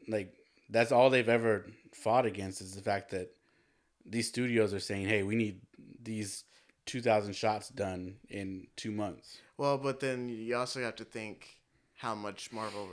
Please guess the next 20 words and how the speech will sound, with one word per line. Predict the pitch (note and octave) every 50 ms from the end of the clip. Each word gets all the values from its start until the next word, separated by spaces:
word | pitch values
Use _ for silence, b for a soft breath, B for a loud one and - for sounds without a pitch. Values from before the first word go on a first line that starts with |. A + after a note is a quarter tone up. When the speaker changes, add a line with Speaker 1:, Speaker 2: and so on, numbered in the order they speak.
| - - - D2+
Speaker 2:
and | G2+ A#2 B2+ B2 A#2+
this | D3 D3 - C#3
is | B2+ G#2+
specifically | - - - - A#2 G#2 - A#2 G2 G#2 - G2+ G2
just | G2 F#2+ G2 -
Marvel | G2 F2+ F#2+ G2+ F2+ F2 E2+
we're | E2+ F2 F#2
Speaker 1:
Mm-hmm. | F#2
Speaker 2:
talking | G2 F#2 G2 G2 F#2+
about, | F#2+ F#2+ F#2+ F#2 -
but | - F2+ F2+ - - b b b b b b
think | - B2+ B2 A#2+
about | A#2 A#2 A2+
how | A#2+ A#2+ A#2
much | A2+ A2 -
stuff | - A2+ G2+ - -
they | A2
were | F#2+ F#2+
putting | F#2+ - G#2 F#2 F#2+ F2+ F2
out | E2 E2+ - -